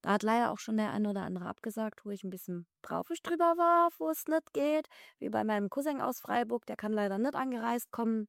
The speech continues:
Aber es haben auch schon ganz, ganz viele zugesagt. Und, äh, ich glaub, es waren jetzt schon über zwanzig Zusagen.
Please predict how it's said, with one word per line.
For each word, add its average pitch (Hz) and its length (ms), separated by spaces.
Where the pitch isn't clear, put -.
Aber 339 260
es 330 100
haben 240 200
auch - 140
schon 196 180
ganz, 180 240
ganz 208 260
viele 196 260
zugesagt. 202 640
Und, 202 580
äh, 196 580
ich - 100
glaub, 185 180
es - 100
waren 190 180
jetzt 190 140
schon - 200
über 220 300
zwanzig - 640
Zusagen. 285 760